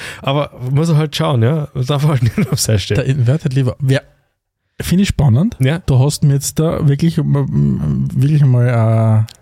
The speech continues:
Speaker 1: Du brauchst halt einen Verte-, einen Innenverteidiger mit einem sehr houen taktischen Verständnis.
Speaker 2: Fällt dir da wer ein,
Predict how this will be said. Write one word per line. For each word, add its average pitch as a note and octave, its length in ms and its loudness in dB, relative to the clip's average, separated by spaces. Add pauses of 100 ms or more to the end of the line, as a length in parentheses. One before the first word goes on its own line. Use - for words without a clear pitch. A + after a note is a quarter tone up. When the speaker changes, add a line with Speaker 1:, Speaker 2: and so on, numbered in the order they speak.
(360)
Speaker 1:
Du B2+ 80 0
brauchst B2+ 300 -2
halt F3+ 120 -4
einen C3 220 0
Verte-, - 280 -4
einen B2 160 0
Innenverteidiger D#3 540 0
mit C3+ 140 0
einem A#2 80 0
sehr A#2 260 0
houen C3 320 2
taktischen B2 440 0
Verständnis. B2 600 0 (120)
Speaker 2:
Fällt A2 320 0
dir B2 40 4
da C3 120 2
wer A#2+ 160 0
ein, A2 80 2